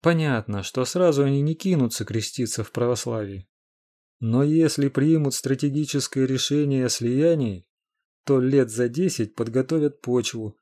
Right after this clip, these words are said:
и сделают правильный выбор. По крайней мере,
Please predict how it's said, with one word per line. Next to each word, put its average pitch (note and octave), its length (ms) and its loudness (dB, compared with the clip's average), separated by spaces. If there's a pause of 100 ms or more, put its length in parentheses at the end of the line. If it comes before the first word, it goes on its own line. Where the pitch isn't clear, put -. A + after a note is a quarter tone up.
(140)
и B2 120 -4
сделают B2 640 2
правильный B2+ 600 2
выбор. A#2 400 -4 (800)
По B2+ 100 2
крайней C3 400 2
мере, C#3 380 2